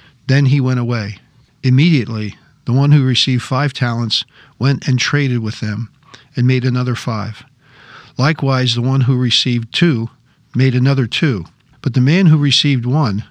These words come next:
went off and dug a hole in the ground and buried his master's money.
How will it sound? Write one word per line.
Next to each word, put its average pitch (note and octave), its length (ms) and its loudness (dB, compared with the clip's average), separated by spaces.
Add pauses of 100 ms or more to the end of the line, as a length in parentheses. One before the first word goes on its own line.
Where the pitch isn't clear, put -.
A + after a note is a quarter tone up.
(140)
went B2 160 0
off C3+ 400 -2
and A#2+ 140 0
dug B2+ 160 0
a A#2 60 -2
hole D3+ 260 0
in C3 60 0
the B2+ 60 0
ground A2 460 -4 (160)
and B2 160 2
buried B2+ 320 2
his A#2 160 0
master's A#2+ 460 0
money. A2 400 -4